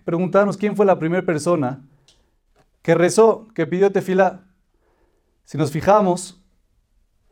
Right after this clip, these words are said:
en el libro de Bereshit, la primera persona que pidió tefilá fue Adán Arishon. ¿Cuándo? En Bereshit nos cuenta, donde dice la Torá, que en el momento que ya estaba creado Adán Arishon,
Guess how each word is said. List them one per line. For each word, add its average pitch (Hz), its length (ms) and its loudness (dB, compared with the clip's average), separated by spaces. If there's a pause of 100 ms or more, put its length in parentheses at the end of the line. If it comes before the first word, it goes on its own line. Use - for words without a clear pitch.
en 147 140 -4
el 147 80 2
libro 180 180 4
de 175 80 4
Bereshit, 143 380 2
la 143 120 0
primera 160 220 -2
persona 170 380 -4
que 131 80 -4
pidió 147 260 -4
tefilá 147 600 -2 (100)
fue 165 180 0
Adán 156 260 2
Arishon. 120 520 -8 (500)
¿Cuándo? 156 540 0 (1300)
En 151 120 -6
Bereshit 165 300 2
nos 208 180 -2
cuenta, 160 520 0 (840)
donde 151 220 0
dice 180 140 0
la 165 120 4
Torá, 151 440 2 (140)
que 151 100 -4
en 143 60 -4
el 151 40 -4
momento 180 340 0
que 175 280 2
ya 170 80 4
estaba 175 280 2
creado 160 280 2
Adán 160 200 2
Arishon, 135 560 -4